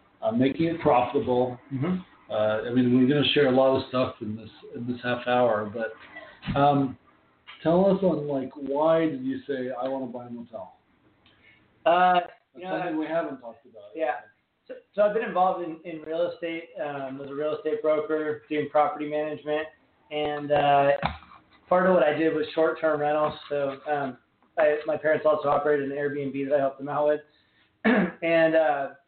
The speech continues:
Speaker 2: my interest in property management, um, ended up bringing me over to, uh, to this side of town and looking at these motels as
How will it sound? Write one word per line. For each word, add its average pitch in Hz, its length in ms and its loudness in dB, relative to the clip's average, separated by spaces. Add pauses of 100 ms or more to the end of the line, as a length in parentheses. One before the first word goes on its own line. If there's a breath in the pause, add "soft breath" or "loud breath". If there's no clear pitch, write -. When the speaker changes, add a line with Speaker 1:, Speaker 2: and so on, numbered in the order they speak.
(100)
Speaker 2:
my 160 260 -4 (260)
interest 180 320 -8
in 147 80 -18
property 156 400 0
management, 143 600 -8 (240)
um, 135 140 -10 (340)
ended 156 200 2
up 147 320 0
bringing 151 340 2
me 147 320 0
over 143 480 2 (100)
to, 147 240 2
uh, 131 360 4 (200)
to 143 80 -8
this 147 180 -2
side 147 160 4
of - 140 -4
town 147 200 2
and 139 80 -2
looking 143 260 -4
at 139 120 -6
these 139 180 -6
motels 139 580 0
as 131 80 -8